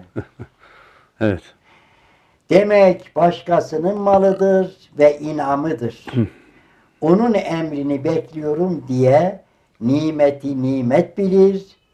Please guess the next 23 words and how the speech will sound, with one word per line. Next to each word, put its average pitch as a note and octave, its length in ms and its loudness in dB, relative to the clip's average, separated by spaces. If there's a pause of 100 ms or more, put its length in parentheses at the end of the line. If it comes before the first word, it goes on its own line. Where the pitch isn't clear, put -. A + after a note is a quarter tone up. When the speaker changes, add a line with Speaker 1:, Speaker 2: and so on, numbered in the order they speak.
(460)
Speaker 1:
bir D#3 300 0
şükrü D#3 580 -10
manevi B2+ 540 -2
eder. G#2+ 520 -6
Speaker 2:
Başkasının A#2+ 460 0
malı D3 240 0
ki, B2 200 -4 (1120)
değil C#3 160 0
mi? G2+ 240 -2 (320)
Speaker 1:
Evet. - 420 -20
Speaker 2:
Bismillah B2 440 2
ile G#2 160 -2
başlıyoruz, F2+ 460 -6
değil C#3+ 160 -2
mi? F#2+ 140 -6
Speaker 1:
Evet. F#2+ 160 -20 (140)
Speaker 2:
Allah'ın G2 360 -2
adıyla F#2 360 -4
başlıyoruz. G2 560 -8 (720)
İşte G2+ 240 -16 (220)
başkası G2+ 360 -4
kim? D#3+ 160 -4
Allah. B2+ 340 -4